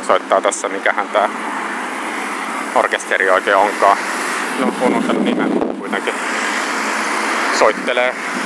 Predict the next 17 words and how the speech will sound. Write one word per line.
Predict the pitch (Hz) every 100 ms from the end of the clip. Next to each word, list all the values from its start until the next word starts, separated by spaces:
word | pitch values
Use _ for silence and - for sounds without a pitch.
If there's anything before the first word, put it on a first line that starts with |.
| - -
kaikkea | 117 - 113
muutakin, | 117 110 - 101
mutta | 98 87 95
se | 104
on | 92
myös | 101 92 92 -
Musatieteen | 104 101 101 92 98
studiolla | 113 98 95 92 107
sitten. | - - - - - - - - - - - - - - - - - - - - - - - - - - - -
Tässä | - 98
näet | 87
tien | 120 101 95 - - - 110
reunaa, | 120 113 113 117
jos | -
tulee | 135 120
pyöräilijän | 135 110 107 104 104
selkään. | 123 104 101